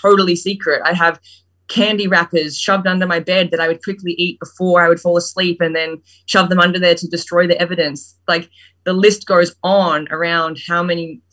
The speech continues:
secret behaviors and things you do and ways you protect yourself from anybody knowing about this horrible thing that you're struggling with. So to answer simply, hundred percent feels like an addiction, and a hundred percent you do behavioral things that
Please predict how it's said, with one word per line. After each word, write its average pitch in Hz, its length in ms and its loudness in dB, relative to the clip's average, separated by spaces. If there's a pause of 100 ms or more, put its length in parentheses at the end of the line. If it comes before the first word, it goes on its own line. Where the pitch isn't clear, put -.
secret - 500 0
behaviors 175 540 4
and 160 180 -4
things 185 340 2
you 165 80 -4
do 180 400 4
and 156 280 0
ways 180 280 2
you 170 80 -2
protect 180 460 -6
yourself 151 340 -2
from 165 160 -8
anybody 160 460 0
knowing 160 380 0
about 151 280 -4
this 156 200 -6 (300)
horrible 226 500 2
thing 190 240 -4
that 165 80 -2
you're 160 100 -8
struggling 160 520 -2
with. 95 180 -8
So 160 300 0 (440)
to - 120 -6
answer 214 240 -2
simply, 170 540 -4 (240)
hundred 240 320 4
percent 180 260 -2
feels 151 180 -4
like 151 140 -4
an 151 60 -4
addiction, 147 500 -4
and 151 100 -2
a 151 60 -4
hundred 196 360 4
percent 170 300 0
you 156 100 -4
do 151 280 -2 (200)
behavioral 151 580 2
things 147 360 0
that - 200 0